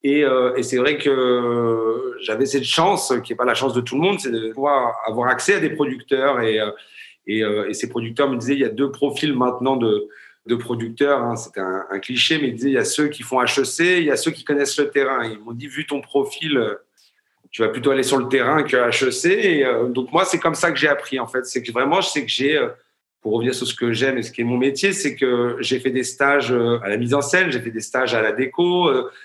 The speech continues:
j'ai fait des stages, euh, en, à la régie, euh, pour comprendre, en fait, ce qu'était un plateau, ce qu'était un tournage.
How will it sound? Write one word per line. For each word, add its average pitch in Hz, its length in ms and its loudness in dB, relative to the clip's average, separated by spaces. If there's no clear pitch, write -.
j'ai 113 140 -2
fait 120 100 -2
des 120 100 2
stages, 120 360 0
euh, 117 220 0
en, 113 240 2
à 110 120 0
la 107 100 2
régie, 170 600 2
euh, 123 240 2
pour - 180 0
comprendre, 165 460 0
en 143 40 2
fait, 147 180 2
ce - 100 -6
qu'était 147 240 0
un 139 120 4
plateau, 143 460 2
ce 196 60 -6
qu'était 143 200 -2
un 123 100 0
tournage. 147 640 2